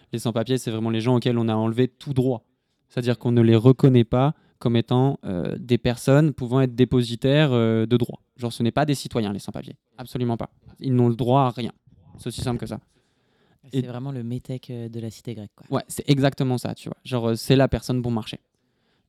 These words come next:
Speaker 1: Et, euh, en fait, t'as les, euh, euh, donc ça, je m'épanouis vraiment à fond de balle là-dedans en termes de valeurs. Par contre,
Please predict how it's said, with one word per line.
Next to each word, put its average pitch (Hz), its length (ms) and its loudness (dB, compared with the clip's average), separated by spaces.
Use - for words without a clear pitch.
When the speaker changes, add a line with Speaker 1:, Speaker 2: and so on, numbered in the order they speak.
Speaker 1:
Et, 135 400 6
euh, 117 240 6
en 117 80 -2
fait, - 320 2
t'as 135 140 2
les, 123 280 4
euh, 107 320 0
euh, 104 520 -14
donc 117 160 -8
ça, 170 120 2
je 135 60 -2
m'épanouis 123 400 0
vraiment 135 460 -4
à 107 260 -6
fond 131 180 -10
de 131 40 -4
balle 135 160 0
là-dedans 135 300 0
en 139 80 0
termes 120 180 -4
de 120 60 -2
valeurs. 120 420 0
Par - 180 -12
contre, 196 280 -2